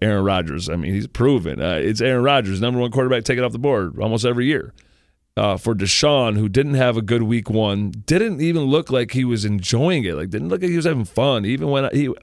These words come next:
know, there's some audio out there of him talking about how he just wasn't feeling it. And, you know, he says he's gonna come back stronger, but, I mean, that's just talk. That's my biggest fear with this trade is giving up Rodgers, uh, for Watson. But, yeah, we're gonna discuss this trade later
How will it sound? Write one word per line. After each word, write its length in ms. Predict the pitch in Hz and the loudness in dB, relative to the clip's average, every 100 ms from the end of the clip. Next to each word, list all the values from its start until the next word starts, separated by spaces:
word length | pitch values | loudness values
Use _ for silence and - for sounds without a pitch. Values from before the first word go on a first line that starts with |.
| _ _ | _ _
know, 200 | 120 127 | -4 -2
there's 140 | 127 143 | 0 0
some 100 | 117 | 2
audio 340 | 131 143 110 | 2 2 2
out 100 | 107 | 0
there 140 | 101 104 | 0 0
of 80 | 104 | 0
him 160 | 110 | -2
talking 320 | 104 110 107 | 0 0 0
about 180 | 104 98 | 0 0
how 300 | 104 98 92 - - - _ _ | 0 0 -2 -6 -18 -20 _ _
he 100 | - | -6
just 220 | 104 117 113 | -2 0 2
wasn't 320 | 123 110 90 | 0 0 0
feeling 280 | 139 185 95 | 0 0 -2
it. 160 | - - _ _ _ - | -6 -16 _ _ _ -2
And, 380 | 107 110 107 | 0 2 0
you 180 | 92 110 | 0 0
know, 140 | 110 110 | 2 0
he 100 | 104 | 0
says 220 | - 147 | -2 0
he's 60 | 123 | 0
gonna 120 | 107 | -2
come 200 | 120 113 | 0 0
back 200 | 104 101 | 0 -2
stronger, 460 | - 113 143 117 | -4 -2 0 0
but, 220 | 98 92 - | 0 -4 -4
I 120 | 67 | -6
mean, 280 | 60 85 80 - | -6 -6 -8 -6
that's 220 | 85 107 | -6 -4
just 140 | 98 | -6
talk. 440 | - 135 110 87 - _ _ _ _ | -2 0 -2 -6 -18 _ _ _ _
That's 240 | - 165 | 0 0
my 140 | 156 135 | 2 2
biggest 340 | 135 127 - | 2 2 0
fear 200 | 113 123 | 0 0
with 100 | 107 | 0
this 140 | 95 95 | -2 0
trade 220 | 110 98 | 0 0
is 100 | 90 | 0
giving 240 | 98 98 | -2 0
up 80 | 92 | 0
Rodgers, 640 | 87 95 95 92 90 92 - - | 0 0 0 -2 -4 -4 -8 -6
uh, 280 | 98 82 | -6 -6
for 180 | 110 90 | -6 -4
Watson. 460 | 98 92 90 85 90 | -2 -2 -4 -6 -4
But, 260 | - 87 - _ _ _ _ | -4 -4 -8 _ _ _ _
yeah, 200 | - 143 | 2 4
we're 120 | 143 | 4
gonna 140 | 165 160 | 2 2
discuss 380 | 143 - 147 - | 0 2 2 2
this 120 | 139 | 0
trade 240 | - 131 | 2 2
later 440 | 120 127 131 131 | 4 2 2 2